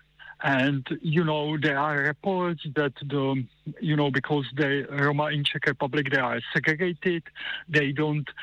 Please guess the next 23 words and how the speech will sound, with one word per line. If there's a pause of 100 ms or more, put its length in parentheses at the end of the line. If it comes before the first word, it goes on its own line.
(140)
live (440)
in (320)
settlements, (640)
like, (600)
out
of (160)
city
borders, (100)
like
in, (140)
in
Slovakia. (460)
But
in
Czech
Republic,
we
have, (500)
we
have,
like, (180)
Roma
quarters,